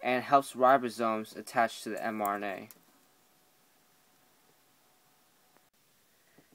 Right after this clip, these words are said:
After addition of the five prime cap, the poly A tail, comprising of fifty to two hundred fifty adenine nucleotides,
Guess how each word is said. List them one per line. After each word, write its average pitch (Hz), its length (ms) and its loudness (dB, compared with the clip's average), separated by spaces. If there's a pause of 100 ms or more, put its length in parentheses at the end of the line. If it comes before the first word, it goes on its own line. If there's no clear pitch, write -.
(140)
After 170 400 8
addition 131 420 0
of 120 200 -4
the 110 40 -16
five 143 380 2
prime 110 280 -2
cap, 92 380 -2 (680)
the 123 80 -6
poly 156 400 4
A 151 240 -2
tail, 113 420 2 (320)
comprising 123 640 0
of 117 140 -4
fifty 127 480 -2
to 110 120 -2
two 120 240 -6
hundred 110 240 -4
fifty 120 440 -4
adenine 113 480 -2
nucleotides, 107 840 -2